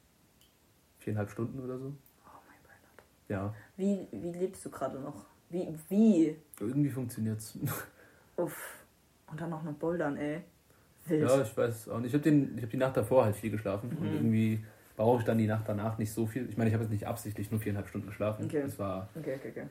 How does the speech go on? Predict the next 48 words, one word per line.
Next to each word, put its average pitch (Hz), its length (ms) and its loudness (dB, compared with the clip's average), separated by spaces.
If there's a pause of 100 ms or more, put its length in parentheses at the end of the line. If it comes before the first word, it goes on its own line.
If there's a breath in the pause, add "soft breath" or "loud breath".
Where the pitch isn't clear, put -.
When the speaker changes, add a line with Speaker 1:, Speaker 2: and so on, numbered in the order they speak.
(120)
Speaker 1:
dadurch 110 240 2
bedingt, 110 200 2
dass 110 80 -4
ich 101 80 -4
einfach 104 140 -2
länger 104 240 -2
wach 107 160 -2
war 110 260 2
und - 160 -8
vergessen 104 320 -6
hab, 101 80 -8
dass 98 140 -10
ich 95 160 -12
morgens 98 420 -4
noch 101 160 -6
was - 320 -6
<laughs> 143 120 4
erledigen 147 480 12
musste. 151 280 6
Speaker 2:
Ja. 175 120 8
Speaker 1:
Und 104 80 4
dann 101 260 -2 (800 loud breath)
wurde 110 100 -2
irgendwann 110 140 4
der 107 100 6
Wecker 117 180 2
gestellt 117 280 2
und 113 60 -2
dann 110 100 0
stand 107 180 -2
auf 107 100 0
einmal, 110 200 0
„Ja, 113 80 0
klingelt 110 320 0
in 113 80 -4
fünf 113 180 -4
Stunden.“ 104 400 -4 (120)
Dann, 104 120 -8
Speaker 2:
Boah. - 360 -12 (200)
Speaker 1:
„Oh 147 120 2
nein.“ 139 400 -6 (180)
<laughs> - 180 -14
Aber 113 260 2
ja, 98 140 -2 (300)
Speaker 2:
Ja. 165 180 -2 (240)
Speaker 1:
macht - 180 -4
man 101 100 -2
nix. 95 180 -6